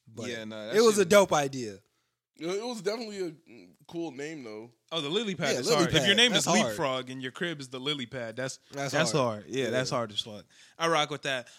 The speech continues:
Speaker 2: Um, they beat his ass. Cool.
Speaker 1: Ribbit and Rip It is dumb. Oh my God. Every time they said it, it pissed me off.
Speaker 2: Kinda fucked with it.
Speaker 1: Ribbit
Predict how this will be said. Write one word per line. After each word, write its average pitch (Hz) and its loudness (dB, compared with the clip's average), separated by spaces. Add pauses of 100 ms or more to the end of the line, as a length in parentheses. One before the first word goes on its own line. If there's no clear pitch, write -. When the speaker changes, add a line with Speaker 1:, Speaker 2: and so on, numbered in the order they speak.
(120)
Speaker 2:
Um, 143 -6
they 147 -4
beat 160 0
his 156 -2
ass. 139 -2
Cool. 139 -8
Speaker 1:
Ribbit 208 2
and 160 -8
Rip 156 0
It 143 -2
is 131 -6
dumb. 113 -8 (280)
Oh 180 6
my 147 0
God. 139 2
Every 175 -2
time 160 2
they 147 -4
said 143 -2
it, 131 -6
it 117 -14
pissed 127 -8
me 117 -10
off. 104 -12 (1000)
Speaker 2:
Kinda 110 -6
fucked - -20
with 113 -20
it. 107 -20
Speaker 1:
Ribbit 165 -4